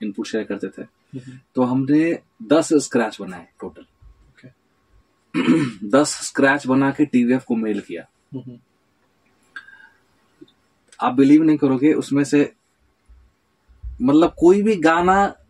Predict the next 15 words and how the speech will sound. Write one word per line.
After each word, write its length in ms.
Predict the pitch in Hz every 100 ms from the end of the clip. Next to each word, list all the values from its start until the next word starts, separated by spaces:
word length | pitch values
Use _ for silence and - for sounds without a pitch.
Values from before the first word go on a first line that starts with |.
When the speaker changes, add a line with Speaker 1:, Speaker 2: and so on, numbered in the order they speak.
| - - -
Speaker 1:
फिर 200 | - 185
से 140 | 190
create 280 | 185 170 165
करने 300 | - 151 156
के 100 | 151
लिए 100 | 151
मतलब 200 | 147 139
कहा 180 | 120 117
नहीं 160 | 107 90
गया 160 | 87
हमें। 180 | 90 95 _ _ _ _ _ _ _ _ _ _ _ 127 131 - 190 160 -
Speaker 2:
<laughs> 180 | 240 -
Speaker 1:
वो 120 | -
चारों 480 | 143 - 135 165 180
स-, 220 | - -